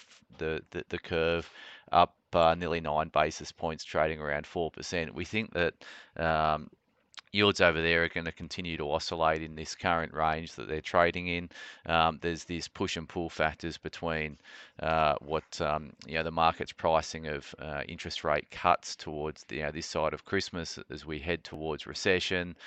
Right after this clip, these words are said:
On the flip side, we're seeing probably stronger economic data. We're seeing stronger, uh, company results than the market had positioned for,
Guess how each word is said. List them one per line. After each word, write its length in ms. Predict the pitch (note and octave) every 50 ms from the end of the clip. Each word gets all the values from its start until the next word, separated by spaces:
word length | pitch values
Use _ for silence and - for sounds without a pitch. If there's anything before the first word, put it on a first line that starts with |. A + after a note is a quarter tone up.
| - - - - -
On 140 | - E2+ E2+
the 80 | E2
flip 320 | - - - A2 G#2 - -
side, 240 | - F#2 F2+ F2+
we're 140 | E2 D#2+ D#2
seeing 500 | - - - F2+ E2 D#2 D2+ D#2 D#2+ D#2 - -
probably 240 | - G#2 D#2+ E2 D#2+
stronger 500 | - - - F2+ E2+ F2+ F#2+ D#2+ D#2+ E2
economic 500 | E2 - F#2 E2+ E2 D#2 D#2 D#2+ - -
data. 340 | E2+ E2+ E2+ F2 F2 E2+
We're 200 | D#2 D#2 D2+ D2+
seeing 320 | D#2 - - F2+ D#2 D2+ D2+
stronger, 640 | - - - - F2+ E2 E2 E2 E2 D#2+ D#2 D#2 D#2 - - - - - - _ _ -
uh, 160 | E2+ D#2+ D2 - -
company 420 | - F#2+ F2 - F#2+ E2 D#2 D#2
results 600 | D2 D#2 D#2+ D2+ - E2+ E2 E2+ - - - -
than 120 | - D2+
the 100 | D#2+ D#2+
market 340 | D#2+ D#2 D2+ D#2 D#2 - E2
had 160 | D2+ D2 C2
positioned 500 | - E2 D2 C#2+ D2 - - F2+ E2+ D#2+
for, 340 | - - D#2 D2 D2 D2 D2+